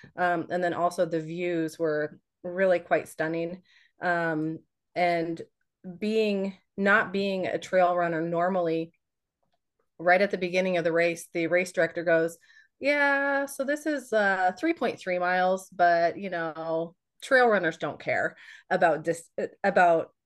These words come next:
uh, a true half marathon distance." And so that was, um,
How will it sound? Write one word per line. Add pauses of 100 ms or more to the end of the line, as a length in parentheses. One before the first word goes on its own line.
uh, (160)
a
true
half
marathon
distance." (380)
And
so
that
was,
um,